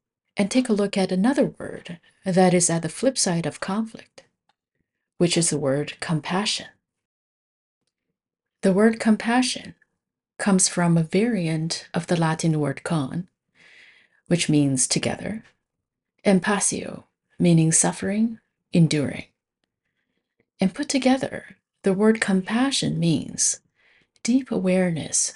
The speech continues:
of the suffering of another, coupled with wish to relieve it. Both words signal a togetherness, but one is to strike together,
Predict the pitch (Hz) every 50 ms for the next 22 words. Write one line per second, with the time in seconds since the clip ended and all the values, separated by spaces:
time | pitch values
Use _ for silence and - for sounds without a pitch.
0 | - - 165 - - 170 - - - 165 170 - 220 214 226 240 247 254 254 185
1 | - 185 175 170 170 180 202 208 - - - - - _ _ _ _ _ _ _
2 | _ _ _ _ _ - 269 294 285 - - - - - - 160 - _ _ _
3 | _ - 185 180 170 - 151 165 160 160 - - - - - 180 160 160 151 147
4 | 156 202 247 254 - - - - - - - _ _ _ _ _ _ _ _ _
5 | _ _ _ _ _ _ _ _ _ _ _ _ _ _ _ _ _ _ _ _
6 | - 233 254 285 294 - 247 240 226 175 - - - - - - - - - _
7 | _ _ - - - - 262 - 220 190 180 175 170 - - 196 160 185 190 208
8 | 214 180 170 151 - - - - - - - _ _ _ _ _ _ _ _ _
9 | _ _ _ _ _ _ _ _ _ _ - _ - 175 - - - 175 139 180
10 | 240 254 254 - _ _ - _ _ _ _ _ _ _ _ _ _ - 185 185
11 | - - - 190 - - - - 214 233 254 254 - - - - - - - -
12 | 254 254